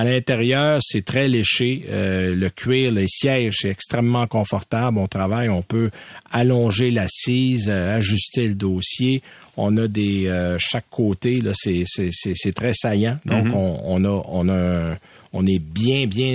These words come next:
Speaker 1: euh, supporté dans ce véhicule-là. Euh, c'est vraiment parmi les références dans les modèles,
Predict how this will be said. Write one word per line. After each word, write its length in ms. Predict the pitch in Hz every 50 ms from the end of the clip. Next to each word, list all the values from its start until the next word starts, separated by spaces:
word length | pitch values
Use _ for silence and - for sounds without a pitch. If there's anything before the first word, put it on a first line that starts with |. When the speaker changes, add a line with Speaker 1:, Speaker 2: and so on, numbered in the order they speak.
| 120 107
Speaker 1:
euh, 340 | 98 92 90 87 85 85 82
supporté 720 | - - - - - - 123 117 - - - 131 131 127
dans 160 | 113 107 101
ce 120 | 95 90 95
véhicule-là. 580 | 98 101 98 92 - 101 92 87 90 95 113 131 - - - - - - - - -
Euh, 300 | 85 85 87 87 85 82 87 - 110 - - - 202 -
c'est 400 | - - - - - - 151 151
vraiment 600 | 143 131 139 135 135 131 131 135 151 151 160 156 135 -
parmi 400 | - 139 117 104 110 120 127 135
les 180 | 131 120 113 107
références 760 | 107 113 110 - - 123 110 101 113 127 131 131 131 120 101
dans 220 | 101 107 104 104 104
les 120 | 104 104
modèles, 800 | 104 107 107 107 107 101 98 113 120 123 123 120 120 117 113 117